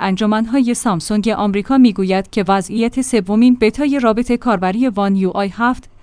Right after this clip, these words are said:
پس از در دسترس قرار گرفتن نرم افزار اعلام خواهد شد.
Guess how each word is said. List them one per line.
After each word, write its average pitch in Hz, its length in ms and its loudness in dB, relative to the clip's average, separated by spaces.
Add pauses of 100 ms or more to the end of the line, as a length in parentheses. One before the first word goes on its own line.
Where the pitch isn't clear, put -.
پس 320 260 -2
از 269 160 0
در 214 160 0
دسترس 226 560 -2
قرار 185 220 0
گرفتن 170 480 0
نرم 175 280 0
افزار 233 420 -2
اعلام 190 300 -2
خواهد 156 320 -8
شد. - 240 -12